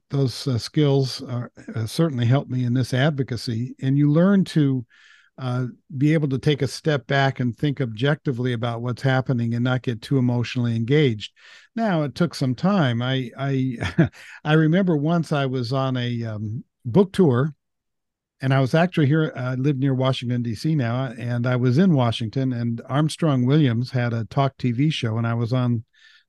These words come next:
talk T V. And, uh, at this time was in the nineties, Jack Kevorkian, uh, was, you know, assisting suicides and so forth and getting away with it. And, uh, as I was doing the talk T V, I was,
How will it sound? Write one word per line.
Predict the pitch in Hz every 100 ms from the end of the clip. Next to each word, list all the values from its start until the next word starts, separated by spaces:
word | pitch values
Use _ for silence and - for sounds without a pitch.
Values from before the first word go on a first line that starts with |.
| -
talk | 131 123
T | - 127
V. | 190 180 127 - _ _ _ _ _ _ _ _
And, | 135 143 143 139 131 135
uh, | 135 131 131 127
at | 131 131
this | 143 180
time | - 160 143 139
was | 135 131
in | 143
the | 131
nineties, | 120 127 139 123 120 117
Jack | 143 139 -
Kevorkian, | 127 135 147 - 139 120 117 120 _ 127
uh, | 117
was, | 117 113 117 113 - - _
you | 127
know, | 113 113 120
assisting | 120 - 147 - 127
suicides | - 135 127 - 123 123 110
and | 113
so | - 120
forth | - 123
and | 113 110
getting | 123 117
away | 120 139
with | 131 110
it. | 127 _ _ - - _ _ _ _ -
And, | 139 143 139 135
uh, | 131 131 127 131 - _ 143
as | 147 151
I | 151
was | 143 127
doing | 190 208
the | 165
talk | 135 170 147
T | - 139
V, | 151 175
I | 135
was, | 123